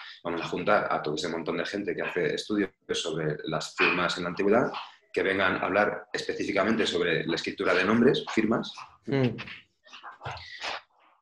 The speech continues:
Speaker 1: Y, y vamos a abrir el espacio a, a todos los, a las personas que imagi-, esperamos que sean muchas, que están haciendo estudios sobre las firmas contemporáneas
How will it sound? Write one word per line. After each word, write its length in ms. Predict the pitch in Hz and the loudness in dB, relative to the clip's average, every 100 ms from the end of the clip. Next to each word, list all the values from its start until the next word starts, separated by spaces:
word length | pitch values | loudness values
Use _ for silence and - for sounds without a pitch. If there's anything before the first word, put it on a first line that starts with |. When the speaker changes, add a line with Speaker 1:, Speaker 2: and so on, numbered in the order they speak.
| _ - - | _ -20 -8
Speaker 1:
Y, 800 | 107 101 92 92 90 85 85 110 | -2 0 2 2 0 -2 -2 0
y 40 | |
vamos 280 | 101 101 98 | 2 0 4
a 160 | 98 98 95 | 6 6 6
abrir 280 | 92 107 | 4 4
el 60 | 101 | 6
espacio 680 | 107 - 120 120 123 139 - | 4 4 2 6 4 4 0
a, 540 | - 90 87 85 73 85 | -2 2 4 2 2 0
a 80 | 82 | 2
todos 280 | 92 92 92 | 2 4 2
los, 220 | 92 - | 0 -2
a 160 | - 76 | -4 -2
las 180 | 90 - | -4 -4
personas 320 | 95 101 104 | -2 0 2
que 100 | 101 | 0
imagi-, 240 | 85 - - | -2 -6 -12
esperamos 420 | - 85 85 - | -6 -2 -2 -4
que 80 | - | -4
sean 200 | 82 80 | -2 -2
muchas, 460 | 104 113 - - _ - _ _ _ _ - | -2 -2 -4 -12 _ -20 _ _ _ _ -2
que 80 | |
están 240 | 98 - 92 | 0 2 0
haciendo 500 | 87 98 92 92 95 | 0 0 0 2 2
estudios 400 | 92 107 104 104 | 0 2 4 4
sobre 240 | 110 92 | 2 0
las 380 | 87 80 78 78 | 0 0 -2 -4
firmas 240 | - 92 - | -4 -4 -4
contemporáneas 600 | 87 85 78 80 78 | -4 -4 -2 -2 -2